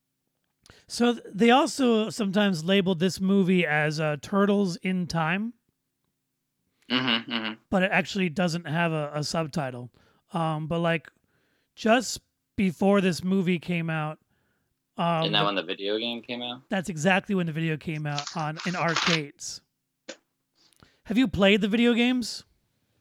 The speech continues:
Speaker 2: Yes. Good stuff.
Speaker 1: The first one was cool. Like, your first level, you would fight, um, either Bebop or Rocksteady, one of the two.
Speaker 2: I think it was, uh, Bebop, I think.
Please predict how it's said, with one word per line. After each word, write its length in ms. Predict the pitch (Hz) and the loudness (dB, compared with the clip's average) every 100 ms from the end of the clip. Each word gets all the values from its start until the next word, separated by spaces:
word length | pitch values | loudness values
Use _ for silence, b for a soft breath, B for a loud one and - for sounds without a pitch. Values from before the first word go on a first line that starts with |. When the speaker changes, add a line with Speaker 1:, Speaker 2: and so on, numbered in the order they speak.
| _ _ | _ _
Speaker 2:
Yes. 600 | 104 117 185 139 - - _ _ _ _ _ _ _ _ - | 0 4 4 2 -4 -10 _ _ _ _ _ _ _ _ -6
Good 160 | 131 104 | -4 -4
stuff. 240 | - 78 - b b | -4 -8 -10 b b
Speaker 1:
The 80 | 208 | -6
first 360 | - 359 247 | 0 0 2
one 120 | 233 202 | 2 4
was 160 | 175 | 2
cool. 300 | 147 214 208 | 2 4 4
Like, 180 | 170 156 | 4 0
your 120 | 175 | -4
first 340 | 147 240 196 208 | 0 0 0 2
level, 480 | 190 180 156 143 - b b b | 2 2 0 -4 -10 b b b
you 240 | 196 185 190 | 0 2 4
would 220 | 180 139 | 2 -2
fight, 420 | - 180 190 185 - | -4 2 2 2 -4
um, 520 | 160 156 151 147 165 180 | -6 -6 -6 -12 -12 -6
either 220 | 175 156 | -4 -6
Bebop 560 | 135 170 170 180 180 - | -6 -4 0 0 0 -4
or 100 | 143 | -6
Rocksteady, 680 | 147 170 - - 190 208 190 | -2 -2 -4 -4 0 0 0
one 160 | 180 | 0
of 60 | 190 | 0
the 100 | 185 | 0
two. 340 | 208 208 208 - _ - - _ - _ | 0 0 -2 -8 _ -20 -20 _ -20 _
Speaker 2:
I 60 | 110 | -10
think 240 | - 147 | -6 -2
it 80 | 135 | 0
was, 280 | 117 104 98 | 0 -2 0
uh, 240 | 104 98 | 0 0
Bebop, 360 | 85 90 76 69 - _ _ - | 0 -2 0 -2 -6 _ _ -12
I 80 | 80 | -12
think. 340 | - 64 - | -10 -12 -14